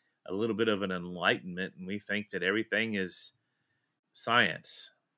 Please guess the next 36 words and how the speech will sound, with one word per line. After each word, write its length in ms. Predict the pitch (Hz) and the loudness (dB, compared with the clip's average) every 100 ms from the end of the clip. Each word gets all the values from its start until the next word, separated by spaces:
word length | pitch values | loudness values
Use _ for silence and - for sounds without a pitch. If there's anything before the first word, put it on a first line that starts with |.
| _ _ _ _ _ _ _ - - | _ _ _ _ _ _ _ -12 6
Boom, 520 | 143 131 110 92 85 | 8 8 4 0 -4
let 100 | 90 | -6
me 60 | 92 | -6
kill 220 | - 101 | -2 0
that 180 | 90 69 | 0 0
rabbit. 300 | 82 82 82 | 0 0 -2
I 80 | 90 | -6
don't 100 | 87 | -6
wanna 140 | 87 | -6
go 100 | 87 | -4
down 80 | 87 | -4
that 120 | 85 | -4
rabbit 240 | 80 80 80 | -6 -6 -6
hole. 320 | 80 78 73 _ _ _ _ _ - | -8 -10 -12 _ _ _ _ _ -10
But 120 | 104 | 0
these 200 | 139 135 | 2 2
stairs 400 | - 147 160 143 | 8 12 12 10
are, 180 | 131 110 | 8 6
are, 280 | - 101 - | 4 0 0
are, 240 | 107 101 - | 0 0 -2
are 40 | 98 | 0
fascinating, 640 | 117 135 139 104 92 90 | 6 6 6 0 0 2
and 100 | 90 | 4
I 100 | 110 | 6
wanna 180 | 147 131 | 4 0
tell 240 | - 127 | 2 2
a 60 | 98 | 2
story, 520 | - 131 123 101 80 _ _ _ _ | -2 -2 0 0 -2 _ _ _ _
uh, 80 | - - | -20 -16
about 280 | 92 98 - | -6 -6 -6
these 140 | 90 | -12
stairs, 360 | - 90 87 87 | -6 -4 -4 -6
which 160 | 92 | -10
is 140 | 90 - | -10 -6
really 160 | 104 | -6
fascinating. 440 | 90 90 90 90 | -2 -2 -4 -6